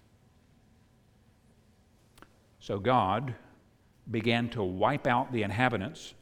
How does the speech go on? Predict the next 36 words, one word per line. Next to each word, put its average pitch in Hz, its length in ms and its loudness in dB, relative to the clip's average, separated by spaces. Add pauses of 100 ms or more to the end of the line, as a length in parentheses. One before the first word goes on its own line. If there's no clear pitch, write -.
on 113 140 0
the 120 140 0 (100)
east 214 220 2
side 135 220 4
of 117 80 2
the 113 80 0
river 117 200 2
Jordan. 113 400 2 (1600)
And 151 140 0
the 143 80 2
same 139 240 2
thing 147 160 0
would 139 140 2
happen 135 300 4
to 143 120 0
a 139 60 2
neighboring 143 440 4
king, 92 400 -4 (1080)
the - 60 -20
king 139 200 0
of 107 120 -2
Bashan, 120 500 2 (100)
whose 120 160 -4
name 127 160 0
was 113 160 -4 (120)
Og. 107 480 0 (240)
He 165 220 -2
too 135 460 0 (840)
would 123 140 0
be 117 100 4
handed 135 320 4
over 120 220 6
to 131 160 0
Israel 120 340 0
by 107 140 2
God 127 380 4